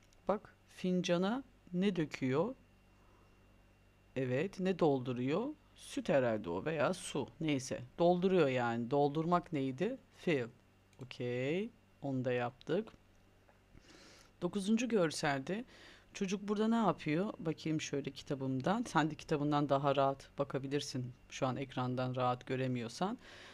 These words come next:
Dokuzuncu görselde çocuk deney yapıyor. Deney yapmak neydi? Experiment. Okey. Dokuz. Ve onuncu görselde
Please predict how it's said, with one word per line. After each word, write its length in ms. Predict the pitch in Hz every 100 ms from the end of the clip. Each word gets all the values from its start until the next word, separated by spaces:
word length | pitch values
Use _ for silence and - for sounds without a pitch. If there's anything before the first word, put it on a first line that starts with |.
| - -
Dokuzuncu 460 | 165 170 170 175 185
görselde 540 | 160 143 - 147 208
çocuk 300 | - 151 202 -
deney 380 | 131 143 160 165
yapıyor. 420 | 127 - 110 98 -
Deney 240 | 143 143 175
yapmak 400 | 165 - 170 -
neydi? 400 | 160 135 175 -
Experiment. 1160 | 143 - - - 127 131 160 139 117 - - - -
Okey. 680 | 131 127 151 165 151 120 - - _
Dokuz. 680 | 113 113 123 127 156 226 - - - - - - _
Ve 120 | 151 -
onuncu 540 | 156 151 151 139 180
görselde 1040 | 165 139 131 - 131 127 123 147 170 208